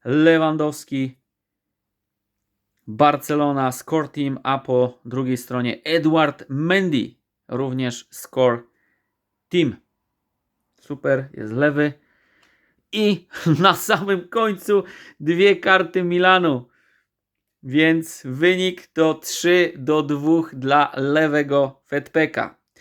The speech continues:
Wpada All Hands Team Mike Maignan i Adli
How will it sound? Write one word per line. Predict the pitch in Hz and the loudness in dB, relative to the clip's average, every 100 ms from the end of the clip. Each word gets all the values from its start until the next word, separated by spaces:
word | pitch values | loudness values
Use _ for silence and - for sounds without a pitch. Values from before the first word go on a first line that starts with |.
| - - _ _ _ | -20 -20 _ _ _
Wpada | _ 147 147 143 143 135 _ _ _ _ _ _ - | _ 0 4 4 4 2 _ _ _ _ _ _ -2
All | 156 151 | 0 0
Hands | 139 156 143 - | 0 -2 -2 -6
Team | 156 151 143 151 | -4 -4 0 0
Mike | 151 147 | 0 -2
Maignan | 147 143 151 160 160 | -4 0 2 2 -2
i | - 143 143 139 _ _ _ _ _ _ _ - | -2 0 0 -4 _ _ _ _ _ _ _ 0
Adli | 147 139 143 143 135 | 0 2 0 0 -4